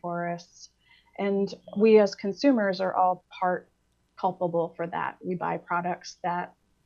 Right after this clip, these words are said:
are made from those, um, farmed products that are doing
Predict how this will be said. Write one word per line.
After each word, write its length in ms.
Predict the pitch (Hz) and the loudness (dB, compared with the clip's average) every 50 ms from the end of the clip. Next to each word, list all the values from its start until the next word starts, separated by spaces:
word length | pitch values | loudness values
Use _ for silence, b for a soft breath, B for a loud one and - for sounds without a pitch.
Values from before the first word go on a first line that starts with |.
| - | -6
are 120 | - 190 185 | -4 -2 0
made 300 | 190 202 214 214 196 - | 0 0 0 0 -2 -2
from 380 | - 190 180 180 175 175 175 175 _ - | -4 -4 -2 -2 -2 -4 -8 -8 _ 0
those, 420 | 185 185 185 180 180 175 - - _ _ _ _ _ _ _ _ _ | 2 2 2 0 -2 -6 -8 -14 _ _ _ _ _ _ _ _ _
um, 380 | - 180 175 170 165 165 170 - - - | -12 -10 -8 -8 -8 -10 -10 -10 -8 -6
farmed 320 | 180 175 170 170 175 - | -4 -4 -4 -4 -6 -10
products 440 | - - 165 165 170 170 - - - | -8 -6 -6 -4 -4 -4 -6 -6 -10
that 120 | - - 165 | -12 -8 -8
are 80 | 165 175 - 180 | -8 -6 -4 -4
doing 260 | 175 175 180 180 180 | -4 -4 -4 -6 -8